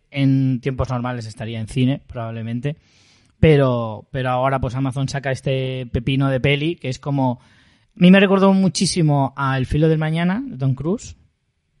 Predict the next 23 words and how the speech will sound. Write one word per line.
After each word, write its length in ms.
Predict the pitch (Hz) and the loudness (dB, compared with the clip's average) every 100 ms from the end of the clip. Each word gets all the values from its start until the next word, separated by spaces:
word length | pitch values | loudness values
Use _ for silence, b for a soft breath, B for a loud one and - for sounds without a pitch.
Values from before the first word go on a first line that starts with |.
| - | -4
Me 80 | 127 | 0
recordó 260 | 127 123 139 | 2 2 2
muchísimo 500 | 135 135 - 170 160 | 0 -2 -4 -2 -4
porque 180 | 123 127 | -6 -6
es 120 | 139 | -2
un 120 | 143 | -2
estilo 720 | 131 - 135 131 127 127 127 | -2 -4 -2 0 0 -2 -4
muy 140 | 127 127 | -4 -6
similar 540 | - 123 131 170 240 b b b b b | -4 -2 0 0 -2 b b b b b
en 100 | 135 | 0
cuanto 200 | 131 123 | 2 2
a 40 | 120 | 0
la 80 | |
ciencia 220 | 113 120 110 | -2 -6 -8
ficción, 400 | 117 139 131 123 | -8 -4 -2 -2
la 60 | |
acción 340 | 117 - 135 131 | -6 -4 -2 0
e 180 | 127 127 | -2 -4
incluso 300 | 143 127 117 | -10 -6 -4
un 80 | 123 | -4
poquito 240 | 123 127 | -4 -2
la 100 | 131 | -2
trama. 300 | 123 131 170 | -2 -4 -6